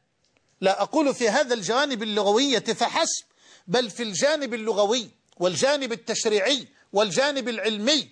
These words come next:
والجانب الأخلاقي والجانب الروحي والجانب السلوكي، في كل الجوانب، كما قال ربنا جل جلاله: ما فرطنا في الكتاب من شيء.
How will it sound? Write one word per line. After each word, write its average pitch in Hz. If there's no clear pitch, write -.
والجانب 240
الأخلاقي 226
والجانب 240
الروحي 233
والجانب 254
السلوكي، 254
في 254
كل 339
الجوانب، 254
كما 240
قال 269
ربنا 247
جل 202
جلاله: 220
ما 262
فرطنا 247
في 262
الكتاب 220
من 190
شيء. 226